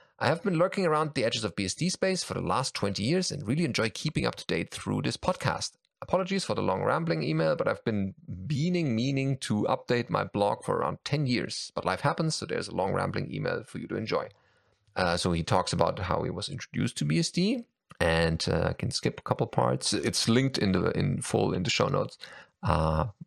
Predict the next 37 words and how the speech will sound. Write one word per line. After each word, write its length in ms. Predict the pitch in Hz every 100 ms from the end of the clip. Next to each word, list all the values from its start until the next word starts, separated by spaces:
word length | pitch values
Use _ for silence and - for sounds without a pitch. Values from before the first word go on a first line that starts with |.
| - -
but, 640 | 98 95 - - - - - _ _ _ _ _ _ _ _ _ _ _ -
ah, 140 | 107
so 120 | 101
he, 160 | 95 101
uh, 200 | - 76
he 260 | 85 90
has 320 | 90 92 87 95
bought 560 | 95 - 90 95 92 -
a 220 | 87 80
System 340 | 82 - - 95
seventy-six 540 | 92 85 82 - -
Lemur 400 | 87 101 170 165
Pro 340 | - - 92 165
with 240 | 214 -
a 60 | 95
U 100 | 98
S 120 | 95
B 260 | - -
three 380 | - - - 110
dock, 500 | - 175 226 - - - _ _ - - - _ -
uh, 240 | 92 92
which 160 | 95 -
runs 220 | 104 98
two 140 | -
external 320 | 185 - 131 117
monitors 420 | 117 127 127 117
and 100 | 95
provides 280 | 85 - -
gigabit 380 | 123 120 123
Ethernet 380 | 110 107 104 101
and 120 | -
U 100 | 92
S 140 | 85 -
B, 420 | - 101 101 95 -
et 100 | -
cetera. 440 | - - - - -
Okay. 220 | - -